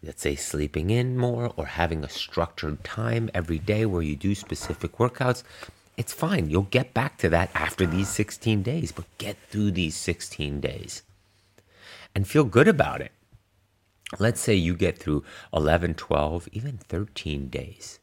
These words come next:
successfully, and you only have three or four more days to go, right? Maybe then you should take a rest day. <laughs> Give yourself an accomplishment day,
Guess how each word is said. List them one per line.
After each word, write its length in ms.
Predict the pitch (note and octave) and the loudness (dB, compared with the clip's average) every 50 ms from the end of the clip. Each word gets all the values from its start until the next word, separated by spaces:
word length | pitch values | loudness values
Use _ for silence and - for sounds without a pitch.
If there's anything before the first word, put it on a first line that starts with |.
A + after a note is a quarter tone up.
| _ | _
successfully, 1000 | - - - - F2 - - - - G2 G2 - - - - D2+ C#2+ - - - _ _ _ _ _ _ - - | -12 -6 -4 -4 -4 -4 -4 -4 -4 -4 -4 -4 -6 -10 -10 -10 -12 -12 -14 -18 _ _ _ _ _ _ -18 -8
and 100 | - F#2+ | -2 0
you 80 | G#2 G#2+ | 0 2
only 180 | A2+ A#2 G2 | 2 2 2
have 100 | F2 D#2 | 2 0
three 260 | - - - F#2 G#2+ | -4 -4 -2 -2 0
or 80 | A2+ F#2 | 0 -2
four 240 | - - - D#2+ E2 | -4 -6 -6 -4 -4
more 200 | E2 D#2+ D#2 D2 | -2 -2 -2 -2
days 260 | C#2 D#2 D#2 C#2+ - | -2 -2 -2 -4 -6
to 100 | - D#2 | -6 -6
go, 240 | C2+ D#2+ G2 A#2 - - _ _ _ _ _ _ _ _ _ _ _ _ _ _ _ _ | -4 -4 -4 -6 -8 -12 _ _ _ _ _ _ _ _ _ _ _ _ _ _ _ _
right? 220 | - D#2+ G2 G#2+ G#2 - - - - - - - _ _ _ _ _ _ _ _ _ - | -2 0 0 0 -2 -6 -16 -20 -20 -20 -20 -20 _ _ _ _ _ _ _ _ _ -2
Maybe 320 | E2 E2 G#2+ B2+ D#3 F3 | 2 2 2 4 2 2
then 300 | C#3 A2 G2 A#2+ B2 A2+ | 4 4 2 4 2 0
you 120 | G2 F2+ | 0 0
should 220 | F2 - - - F#2+ | 0 -2 -4 -6 -4
take 220 | - F#2+ F#2 - | -4 -4 -2 0
a 40 | F2+ | 0
rest 320 | F2 F#2+ B2+ - - - - | 0 -2 -2 -4 -10 -14 -16
day. 640 | - - - - - - - - B2 - - B2 G2+ | -16 -14 -12 -10 -6 0 2 2 2 2 0 -2 0
<laughs> 60 | - | 2
Give 160 | - B2+ A#2 | 0 2 2
yourself 360 | F3+ C3 - - B2 A#2+ - | 0 0 0 -2 -2 -2 -2
an 80 | A#2+ G#2+ | -2 -2
accomplishment 760 | G2+ - - - - D#3 - - G2 - - C#2+ C#2+ - - | -2 -4 -4 -4 -4 -2 -2 -2 -2 -2 -4 -6 -6 -6 -8
day, 300 | - - - - - - | -10 -10 -8 -10 -14 -16